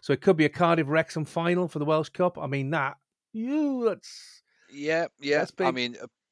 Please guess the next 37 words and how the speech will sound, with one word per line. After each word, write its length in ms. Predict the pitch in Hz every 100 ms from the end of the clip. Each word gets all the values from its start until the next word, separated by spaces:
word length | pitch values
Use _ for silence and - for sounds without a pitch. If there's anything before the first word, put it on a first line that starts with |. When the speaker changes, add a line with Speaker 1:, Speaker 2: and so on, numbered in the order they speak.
| -
Speaker 2:
but 120 | 139
I 140 | 107 143
thi-, 140 | -
I 80 | 107
think, 360 | 147 160 127 -
I 80 | 131
think, 460 | - 165 139 - - - - - _ _ _ _
y-, 140 | 113 110 -
<sighs> 180 | - 110
yes, 320 | 104 107 76 -
Cardiff 340 | 147 160 160
are 80 | 151
gonna 220 | 147 131
be 80 | 123
the 100 | 117
team 280 | - 110 101
that 140 | 101
stops 280 | - 107 -
you 80 | 104
from 160 | 104
getting 300 | 98 95 98
any 160 | 92 90
of 100 | 85
that. 220 | 87 69
C-, 80 | - -
so, 140 | -
'cause, 320 | 101 - 104 - - -
well, 140 | 120
'cause 240 | - 117
I, 80 | 113 - -
I, 80 | 117
I 140 | 117
would 160 | 117 113
expect 320 | - 156 -
you 80 | 117
to 100 | 92
beat 180 | 104